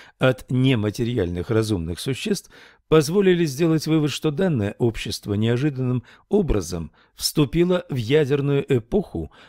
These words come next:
оставаясь при этом на биохимической стадии развития. Применение ядерной энергии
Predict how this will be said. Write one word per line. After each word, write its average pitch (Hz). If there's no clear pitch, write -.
оставаясь 165
при 156
этом 139
на 143
биохимической 123
стадии 143
развития. 107
Применение 135
ядерной 120
энергии 120